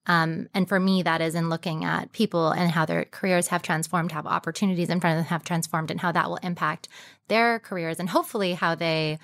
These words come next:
then impact other people's careers. And so hopefully my kids can go to work <laughs> one day, um, and have somebody who cares about their careers. You know, I think that is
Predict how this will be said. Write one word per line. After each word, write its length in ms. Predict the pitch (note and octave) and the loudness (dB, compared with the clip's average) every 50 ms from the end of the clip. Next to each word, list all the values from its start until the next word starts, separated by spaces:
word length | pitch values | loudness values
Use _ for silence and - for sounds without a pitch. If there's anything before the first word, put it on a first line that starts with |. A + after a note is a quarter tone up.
| - - - - _ - | -14 -20 -20 -20 _ -10
then 320 | F3 E3+ F3+ E3 D#3 - | -4 -2 0 0 0 -2
impact 320 | - E3+ E3 F#3 E3+ D#3+ - | -4 -6 -4 -4 -4 -4 0
other 220 | - C4+ E4+ D#4+ | 0 0 2 0
people's 300 | - G3 - - - - | 0 -2 -6 -6 -8 -12
careers. 440 | - - - - - - - - - - - - - - _ - | -10 -10 -10 -8 -8 -6 -6 -8 -8 -10 -14 -20 -20 -20 _ -2
And 140 | A3 G3+ F#3 | 0 0 2
so 120 | - F#3+ | 2 2
hopefully 380 | F3+ B3+ E4+ E4 - A#3 G3+ F#3+ | 2 2 0 0 0 -2 -2 0
my 240 | F#3+ G3 G3+ D#4 G#4 E4+ | 0 2 2 2 2 2
kids 220 | C#4 G3 E3+ - | 0 -2 -2 -2
can 100 | F#3 F#3 | -4 -4
go 140 | F#3 F3+ F3 | -2 -2 -2
to 80 | E3+ | -2
work 240 | E3 E3+ F3 F3 - | 0 0 -2 -2 -2
<laughs> 100 | - - - | -6 -4 -2
one 200 | G#3+ G#3 G#3+ G#3 | 2 2 2 4
day, 420 | G3+ G#3 F3+ E3+ E3+ E3+ F3 F#3 - - - - - - - _ | 4 2 2 2 0 -2 -4 -6 -8 -10 -18 -18 -18 -20 -10 _
um, 240 | - F#3+ F3+ F3 F3 | 0 2 2 2 2
and 100 | F#3+ G3 | 0 0
have 120 | A3+ A3+ - | 0 0 2
somebody 220 | C4+ C4+ C#4 C4+ | 2 0 0 0
who 60 | B3+ | -2
cares 480 | - - - B3+ E4 G4+ C#4+ G#3 G3 G3+ | -4 -2 0 0 2 2 2 2 2 0
about 180 | G#3 A3+ A3 | 0 0 0
their 120 | - A3+ A3+ | 0 -2 -6
careers. 540 | - - G3+ A3 C4+ A3 - - - - - | -4 -4 -2 0 0 0 -2 -2 -4 -4 -2
You 60 | F#3 | 0
know, 220 | F3 E3+ E3+ E3+ - - - - - - | 2 2 2 0 -2 -8 -20 -16 -8 -4
I 80 | G3+ | -4
think 380 | G#3 - G#3 G3 F#3+ - - - _ _ _ - | 0 2 2 2 2 -2 -6 -20 _ _ _ -6
that 280 | - F#3+ E3 E3 E3+ F3 | -2 2 2 2 2 2
is 400 | F3+ F3 F3 F3 E3 - - | 0 0 0 -2 -4 -6 -6